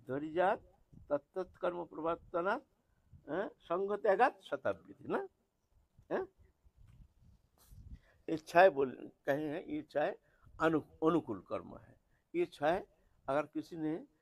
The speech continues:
ए, पालन किया तो मान लो वो तुम्हारा अनुकूलता स्वाभाविक हो जाएगी।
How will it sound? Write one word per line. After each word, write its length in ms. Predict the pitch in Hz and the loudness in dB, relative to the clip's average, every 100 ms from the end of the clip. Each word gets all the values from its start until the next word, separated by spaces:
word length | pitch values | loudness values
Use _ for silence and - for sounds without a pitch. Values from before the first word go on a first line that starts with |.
| _ _ | _ _
ए, 240 | 131 117 107 - | -12 -10 -8 0
पालन 300 | 180 220 220 | 2 4 0
किया 340 | 147 135 165 311 _ _ - | -2 -2 -2 -6 _ _ -10
तो 60 | |
मान 200 | 202 180 185 | -4 -2 -2
लो 140 | 185 220 - | -6 -8 -6
वो 260 | 151 143 156 | -4 -4 -4
तुम्हारा 260 | - 151 160 - - | -6 -6 -6 -6 -4
अनुकूलता 540 | 175 180 151 135 - | -2 -2 -2 -2 -4
स्वाभाविक 500 | 117 - 143 123 120 | -4 2 2 2 -2
हो 100 | - | -10
जाएगी। 360 | 104 - - _ | -14 -14 -16 _